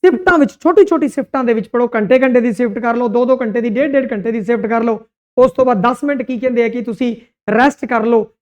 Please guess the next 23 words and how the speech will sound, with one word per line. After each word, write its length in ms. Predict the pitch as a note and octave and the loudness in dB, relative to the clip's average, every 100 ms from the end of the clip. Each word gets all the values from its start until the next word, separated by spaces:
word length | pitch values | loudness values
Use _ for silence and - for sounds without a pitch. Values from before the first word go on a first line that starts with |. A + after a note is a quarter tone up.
| _ D4+ | _ -4
ਇਸ 160 | E4 | -4
ਤਰੀਕੇ 360 | E4 C4+ C4 B3+ | -2 -6 -2 -2
ਨਾਲ 140 | A#3+ | -2
ਪੜ੍ਹੋ। 300 | A3+ B3 B3+ - _ _ _ D#3+ | -2 0 0 -2 _ _ _ -8
ਦਿਮਾਗ 640 | D#3+ B3+ C#4 F#4+ A#4 G4 | 0 2 4 4 4 2
ਦੇ 200 | F#4 E4 C#4+ | 2 2 2
ਅੰਦਰ 440 | C#4 C#4 C4+ E3 - _ _ _ _ _ _ _ _ - | 2 4 2 0 -8 _ _ _ _ _ _ _ _ -2
ਰਾਤੀ 320 | B3 C4+ E4 D4 | 0 2 2 2
ਸੌਂਦੇ 400 | B3+ C4 D#4+ E4 | 0 0 2 2
ਟਾਈਮ, 320 | D#4+ E4 D#4 - _ _ - | 2 0 -2 -6 _ _ 2
ਸਵੇਰੇ 260 | C4+ C#4+ C#4+ | 6 6 4
ਉੱਠਦੇ 380 | C#4 C4 D#4 D#4 | 0 2 4 4
ਟਾਈਮ 340 | D4+ D#4 D4+ - _ - | 0 -2 -6 -10 _ -4
ਇੱਕ 300 | F#4+ G#4+ - | -2 -2 0
ਹੀ 80 | F4+ B3+ | 0 2
ਗੱਲ 220 | C#4+ D#4 | 0 0
ਪੀੜ੍ਹੀ 460 | - - G4 G#4 F4 - | -2 2 4 6 4 2
ਤੌਰ 260 | C4+ C#4+ | 0 0
ਤੇ 220 | C#4 D#4+ D#4 F#3+ | 0 2 2 2
ਬਾਰ-ਬਾਰ 720 | A#3 F4 G#4 D4+ D4 D4+ D4+ - | 2 4 4 2 2 0 -2 -4
ਇੱਕ 180 | D#4+ D#4+ C#4+ | -4 -4 -6
ਹੀ 80 | A3+ | -4
ਗੱਲ, 340 | G#3+ B3+ | -2 -2